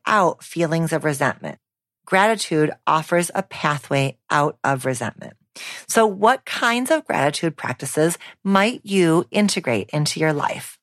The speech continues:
I'm going to suggest four of them. Number one, express gratitude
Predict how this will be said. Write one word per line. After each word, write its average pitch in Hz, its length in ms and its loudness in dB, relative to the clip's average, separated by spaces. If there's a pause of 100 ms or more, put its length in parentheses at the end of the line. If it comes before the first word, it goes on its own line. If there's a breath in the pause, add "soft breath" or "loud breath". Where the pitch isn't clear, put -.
(120)
I'm 180 240 0
going 170 220 0
to 185 60 -2
suggest 170 680 -4 (180)
four 170 380 -2
of 143 160 -8
them. - 280 -12 (440)
Number 202 260 4
one, 175 420 0 (420)
express 202 560 0
gratitude 143 580 -2